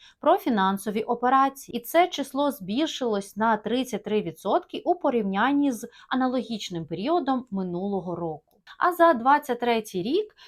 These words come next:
фінмоніторинг зупинив платежів на суму чотири і один мільярди гривень. Сума фінансових операцій, які можуть бути пов'язані з відмиванням грошей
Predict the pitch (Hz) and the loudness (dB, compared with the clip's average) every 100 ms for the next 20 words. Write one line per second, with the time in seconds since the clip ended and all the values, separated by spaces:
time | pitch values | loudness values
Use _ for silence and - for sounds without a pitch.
0 | - 294 302 277 277 269 349 294 233 247 | -4 2 4 4 4 4 4 2 0 0
1 | 240 254 269 226 220 214 202 190 285 415 | 0 0 0 0 0 0 -4 -4 -4 -6
2 | _ 208 214 214 - 294 339 240 - 214 | _ 0 0 0 -2 0 0 0 -4 -6
3 | 240 294 269 - 226 202 170 190 269 277 | -2 0 0 0 0 0 -2 -2 0 0
4 | 220 175 170 185 185 202 240 285 240 - | 0 2 4 2 -2 -4 -2 -4 -4 -8
5 | - - - - - 440 392 359 311 349 | -14 -20 -20 -14 -2 2 4 4 2 2
6 | 339 277 285 277 262 294 294 247 - 240 | 0 -4 -4 2 4 4 0 -8 -4 -2
7 | 180 185 254 208 180 170 220 175 - 175 | -2 -2 0 -2 -4 -8 -8 -8 -10 -4
8 | 208 214 196 180 170 160 185 220 226 233 | 2 2 0 -4 -6 -8 -6 -4 0 2
9 | 226 202 170 160 170 143 170 214 285 | 2 0 -6 -8 -10 -8 -6 -4 -6